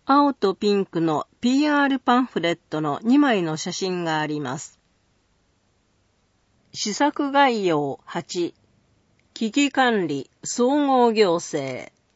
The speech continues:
災害対策本部機能の補完や、備蓄品の集中管理、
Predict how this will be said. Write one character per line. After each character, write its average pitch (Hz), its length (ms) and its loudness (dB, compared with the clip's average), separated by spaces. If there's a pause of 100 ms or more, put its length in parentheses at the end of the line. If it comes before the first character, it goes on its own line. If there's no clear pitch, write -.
(1200)
災 247 340 0
害 277 300 0
対 262 240 2
策 269 360 0
本 254 280 2
部 233 140 0
機 254 120 -6
能 202 280 2
の 156 140 0
補 165 140 -4
完 175 300 0
や、 160 240 -2 (400)
備 196 140 -2
蓄 285 280 -4
品 233 340 -2
の 196 240 2
集 247 300 -2
中 208 320 2
管 156 320 0
理、 - 140 -12